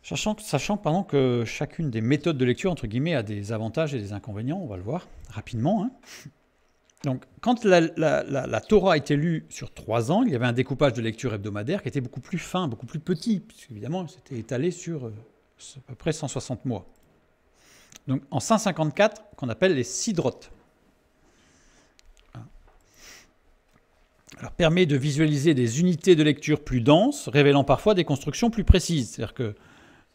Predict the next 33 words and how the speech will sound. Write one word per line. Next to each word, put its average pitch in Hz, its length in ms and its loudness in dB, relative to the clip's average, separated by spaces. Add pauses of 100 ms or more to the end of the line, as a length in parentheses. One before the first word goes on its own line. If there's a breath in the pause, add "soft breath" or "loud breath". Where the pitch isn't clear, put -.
(120)
forcément, 196 360 -2
si 165 120 -4
on 139 60 2
lit 135 140 2
des 127 100 0
passages - 380 -4
plus 113 160 -8
courts, 220 520 0
ça - 140 -6
permet 131 240 -2
d'avoir 117 220 -2
un 117 40 -4
peu 110 120 -12
plus 113 180 -8
de 113 80 -2
temps 160 300 0
pour 127 180 -4
étudier. 131 720 0 (960 soft breath)
Donc, 127 200 -6
les 117 160 -2
sidrotes, 139 500 -2
euh, 127 300 -6
sont - 240 -12
plus - 240 -10
précis 180 540 -2
que 147 100 -4
les, 127 200 0 (280)
les 127 40 -8
parachiotes. - 520 -8 (640)
Voilà. - 160 -12 (2500 loud breath)
Exode 175 420 6
six, - 600 -4 (680)
un 214 220 2